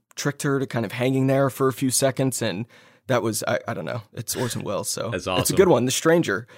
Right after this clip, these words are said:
Speaker 1: easy to find. Yeah, it's a lot of fun. I'm really excited to talk about this next one. I'm still in film noir. This is Nightmare Alley, made in nineteen forty-seven, directed by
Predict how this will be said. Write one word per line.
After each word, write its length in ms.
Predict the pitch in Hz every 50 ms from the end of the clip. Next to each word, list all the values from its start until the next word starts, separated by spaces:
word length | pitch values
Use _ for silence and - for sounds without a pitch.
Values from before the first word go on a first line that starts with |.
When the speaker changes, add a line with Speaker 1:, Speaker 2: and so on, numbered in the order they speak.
| - - _ _ _ -
Speaker 1:
easy 280 | 175 180 185 175 175
to 60 | 160
find. 340 | - - 117 110 95 107 - -
Yeah, 280 | 156 156 123 101 107 113 _ _ _ _ _ _
it's 100 | - -
a 40 | 139
lot 120 | 139 131
of 80 | 123 -
fun. 240 | - 127 101 - - - - - - - - _ -
I'm 340 | - 135 143 139 139 139 131
really 200 | 139 165 160 151
excited 320 | 147 - - 147 139 127 117
to 40 |
talk 160 | - 123 123 117
about 160 | 120 117 110
this 180 | 110 113 -
next 240 | - 131 117 - -
one. 120 | 110 87 90
I'm 100 | 117 117
still 280 | - - - 170 170
in 80 | 160 147
film 220 | - - 147 143
noir. 420 | 135 123 120 120 104 95 - - -
This 160 | - 151 - 175
is 160 | 160 120 117
Nightmare 640 | 117 117 131 143 151 - - 131 127 127 117 107 -
Alley, 460 | - 117 117 117 113 - 73 - - _ _ _ -
made 120 | 127 123
in 100 | 113 104
nineteen 340 | 113 139 165 175 - 180 180
forty-seven, 640 | - - 170 170 170 156 - - 131 127 117 117 117
directed 320 | 107 117 117 117 - - 107
by 160 | 110 104